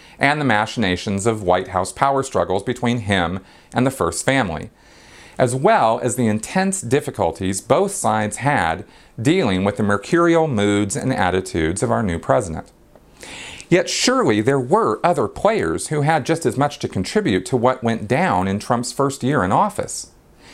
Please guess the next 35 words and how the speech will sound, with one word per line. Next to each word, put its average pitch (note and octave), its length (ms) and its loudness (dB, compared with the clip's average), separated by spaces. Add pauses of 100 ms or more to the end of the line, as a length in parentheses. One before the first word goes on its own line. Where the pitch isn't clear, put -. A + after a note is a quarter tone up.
(280)
If C3+ 140 0
so, A2 600 2 (340)
either D3 240 4
Wolf F3+ 360 2
didn't C#3 280 0
know D#3 200 2
enough G#2 320 0
to - 80 -10
say G2+ 600 0 (320)
or B2+ 200 4
excluded C#3+ 600 0
them F2 340 -2 (120)
for - 240 0
other A2 200 2
reasons. - 520 -6 (1300)
As B3+ 240 2
to A3 100 2
the D#3 200 2
issue G#2 440 2
of F#2 160 0
Russian B2+ 400 0
collusion, G#2 760 -2 (440)
an C3+ 220 0
interesting G#3 480 -2
conundrum B2 640 2
is F#2 100 -2
presented C3 600 0
in G2 100 0
the A#2+ 100 0
timeline G2+ 640 0
and B2+ 140 0
details G#2+ 520 2
given A2+ 300 2
by A#2+ 220 2
Wolf. G2+ 420 0